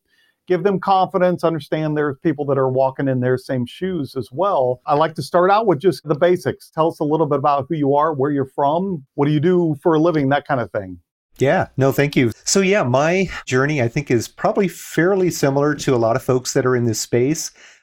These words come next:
Speaker 2: I was in sales and sales leadership in corporate America for about twenty-five years,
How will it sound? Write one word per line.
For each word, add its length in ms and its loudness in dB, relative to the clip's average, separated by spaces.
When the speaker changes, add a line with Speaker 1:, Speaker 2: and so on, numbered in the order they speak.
Speaker 2:
I 220 2
was 320 0
in 260 0
sales 560 0
and 140 -4
sales 380 0
leadership 560 -2
in 100 0
corporate 320 0
America 420 -2
for 200 -2
about 260 -2
twenty-five 560 -2
years, 400 -2